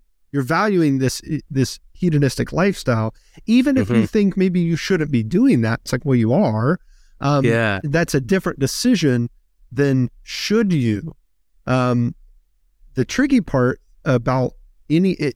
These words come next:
Speaker 1: identifying core values, period, is,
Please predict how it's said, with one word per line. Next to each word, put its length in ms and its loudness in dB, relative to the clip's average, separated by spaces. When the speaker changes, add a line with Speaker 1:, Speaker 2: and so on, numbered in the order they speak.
Speaker 1:
identifying 560 -2
core 160 0
values, 320 0
period, 540 -2
is, 280 0